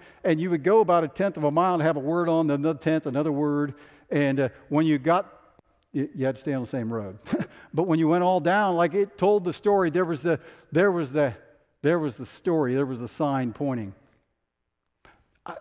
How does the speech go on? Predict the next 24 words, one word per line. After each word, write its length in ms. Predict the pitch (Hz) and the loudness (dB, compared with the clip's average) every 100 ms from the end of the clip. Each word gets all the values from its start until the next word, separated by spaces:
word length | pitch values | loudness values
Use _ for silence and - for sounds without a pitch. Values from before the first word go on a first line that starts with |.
| _ - | _ -8
prophecies 480 | 175 185 - 160 123 | -6 -6 -6 -6 -6
are 60 | |
just 220 | 120 143 | -8 -10
like 240 | 147 151 143 | -8 -10 -12
that. 240 | 120 120 _ _ - | -14 -16 _ _ -6
God's 360 | 156 165 165 127 | -4 -2 -6 -4
given 260 | 151 143 | -4 -4
us 160 | 135 - | -8 -10
two 160 | - 185 | -12 -6
hundred 360 | 165 139 120 - | -6 -6 -8 -8
prophecies 580 | 147 139 - 135 113 | -6 -6 -8 -10 -8
that 280 | 127 120 - | -6 -8 -8
point 300 | - 143 143 | -6 -4 -4
to 140 | - 101 | -8 -14
Jesus 580 | 113 143 135 131 - - | -8 -6 -6 -8 -14 -12
as 360 | 123 123 117 - - _ _ _ _ | -8 -8 -8 -14 -20 _ _ _ _
the 100 | 131 | -10
Messiah. 600 | 127 - 131 104 95 87 - _ _ _ - | -8 -10 -12 -12 -12 -16 -18 _ _ _ -8
How, 160 | 202 | -4
how 180 | 180 202 | 0 -2
can 160 | 208 175 | 0 -2
you 80 | 175 | 0
miss 240 | 190 | -2
it? 100 | - | -4